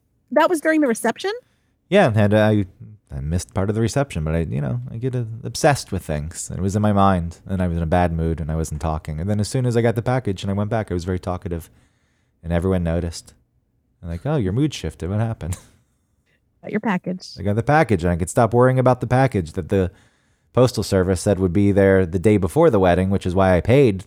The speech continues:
Speaker 2: the extra money.
Speaker 1: Right.
Speaker 2: And then didn't show up. And I gotta get that money back. Gotta
Speaker 1: That
Speaker 2: hold.
Speaker 1: feels unhealthy.
Speaker 2: To an extent,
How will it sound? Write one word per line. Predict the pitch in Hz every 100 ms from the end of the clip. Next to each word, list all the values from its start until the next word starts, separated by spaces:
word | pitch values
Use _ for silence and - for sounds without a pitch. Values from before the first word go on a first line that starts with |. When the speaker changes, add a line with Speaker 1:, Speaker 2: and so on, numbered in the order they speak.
| _
Speaker 2:
the | - 95
extra | 90 - 95
money. | 117 95 85 - _ _ _ _
Speaker 1:
Right. | 190 185 - 214 _
Speaker 2:
And | -
then | 87 85
didn't | 90 87
show | 78 90
up. | 107 - - _ _
And | 76
I | 76
gotta | 76
get | 76 -
that | 73
money | 78 76
back. | 71 87 87 - _ _ _ -
Gotta | 85 80
Speaker 1:
That | 427
Speaker 2:
hold. | - - _
Speaker 1:
feels | 311 294 262 - _
unhealthy. | 226 214 190 180 - 220 - _ _ _ _ _ _ _ _ _ _ _ _ _ _ _
Speaker 2:
To | - 240
an |
extent, | 180 - 156 214 156